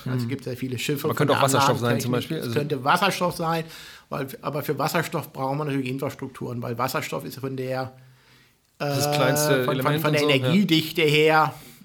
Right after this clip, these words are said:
Speaker 1: Man muss Wasserstoff, äh, tiefkühlen Wasserstoff herstellen, sogenannten Chirogen.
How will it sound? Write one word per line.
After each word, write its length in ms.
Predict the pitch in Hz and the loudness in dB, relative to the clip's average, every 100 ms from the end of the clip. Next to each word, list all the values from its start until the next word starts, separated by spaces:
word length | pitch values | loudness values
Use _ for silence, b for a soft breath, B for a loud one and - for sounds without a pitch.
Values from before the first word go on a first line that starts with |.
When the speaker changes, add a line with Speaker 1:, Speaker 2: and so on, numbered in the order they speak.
| _ | _
Speaker 1:
Man 120 | 139 143 | -4 -2
muss 200 | 151 160 | -4 -4
Wasserstoff, 680 | 160 160 - 156 151 - - b b b b b _ _ - | -2 -2 -2 -4 -6 -10 -16 b b b b b _ _ -8
äh, 680 | 147 143 143 143 143 143 - | -4 -4 -4 -6 -6 -6 -8
tiefkühlen 600 | - 175 180 - 143 131 | 2 2 2 -2 -2 -2
Wasserstoff 460 | 123 120 131 139 - | -6 -8 -10 -10 -12
herstellen, 380 | 123 - 131 117 | -14 -12 -12 -10
sogenannten 460 | 120 127 127 139 | -8 -8 -10 -12
Chirogen. 760 | - 160 160 131 110 113 - | -6 0 0 -2 -8 -10 -10